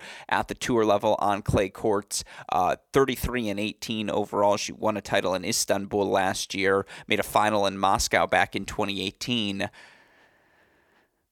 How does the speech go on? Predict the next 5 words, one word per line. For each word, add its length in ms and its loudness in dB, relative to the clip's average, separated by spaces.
I 80 -2
mean, 140 -4
she's 280 2
really 220 2
good. 320 4